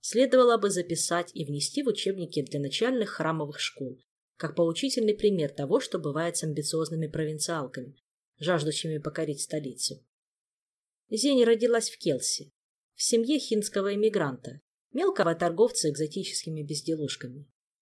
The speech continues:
Зная, что единственным доступным ей будущим является замужество, она все же с детства мечтала о сцене. Когда же судьба в образе свахи неумолимо постучалась в дверь,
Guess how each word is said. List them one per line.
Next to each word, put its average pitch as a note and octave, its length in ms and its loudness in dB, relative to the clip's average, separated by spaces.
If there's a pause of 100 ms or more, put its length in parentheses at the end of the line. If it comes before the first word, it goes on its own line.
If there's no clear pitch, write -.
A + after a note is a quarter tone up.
(600)
Зная, G3 380 2
что - 160 0
единственным F#3 640 0
доступным F3 540 -2
ей F3+ 200 2
будущим D3 500 -4
является D#3+ 480 -2
замужество, G#3 720 -4 (420)
она A3 280 2
все G3+ 200 0
же D#3 120 0
с C#3+ 80 -6
детства G3 340 0
мечтала C#3+ 500 -4
о C#3+ 40 -8
сцене. A#2 500 -8 (840)
Когда A#3 300 4
же C4+ 120 4
судьба A3 380 4
в G#3 80 4
образе G3+ 380 4
свахи D#3+ 420 0
неумолимо D#3+ 580 0
постучалась D3+ 640 -6
в D#3 80 -16
дверь, D4 300 -4